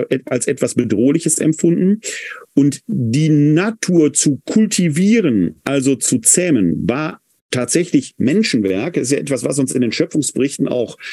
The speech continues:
begegnet, dass, äh, der Mann insbesondere an dieser Stelle ja, äh, den Auftrag erhält, den Ackerboden eben urbar zu machen.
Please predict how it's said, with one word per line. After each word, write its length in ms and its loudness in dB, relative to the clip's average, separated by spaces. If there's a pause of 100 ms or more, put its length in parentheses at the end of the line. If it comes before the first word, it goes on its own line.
(800)
begegnet, 760 0
dass, 540 -2
äh, 420 2
der 240 -2
Mann 380 2
insbesondere 640 0
an 120 2
dieser 220 2
Stelle 240 0
ja, 360 0
äh, 280 -2
den 180 -2
Auftrag 300 -6
erhält, 240 -2
den 160 0
Ackerboden 680 -2
eben 260 2
urbar 480 2
zu 100 0
machen. 380 -2